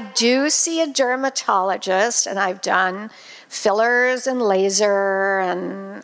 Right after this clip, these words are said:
all Botox and all that stuff. I'm older now, so I've done a little more lately. Uh, I am in my mid-sixties. And, oh, I like SkinCeuticals, all their products, like their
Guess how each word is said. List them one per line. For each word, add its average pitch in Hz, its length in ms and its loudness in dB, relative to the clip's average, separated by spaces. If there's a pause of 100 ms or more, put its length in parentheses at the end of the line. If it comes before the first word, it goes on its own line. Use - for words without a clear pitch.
all 196 480 2
Botox 185 760 -2
and 180 120 -2
all 180 140 0
that 214 220 0
stuff. 208 560 0 (400)
I'm 214 400 0
older 226 280 2
now, 202 360 2
so - 240 -2
I've 208 160 -2
done 208 320 -2
a 220 100 2
little 202 460 2
more 233 280 2
lately. 214 800 -2 (340)
Uh, 208 380 2
I 214 120 0
am 226 140 -2
in 240 280 -2 (180)
my 226 160 -2
mid-sixties. 220 1000 -2 (420)
And, 233 500 2 (120)
oh, 226 400 -2 (160)
I 269 80 0
like 381 320 -2
SkinCeuticals, 247 1300 0
all 233 140 2
their 254 140 -4
products, 247 720 -2
like 214 200 -2
their 208 260 0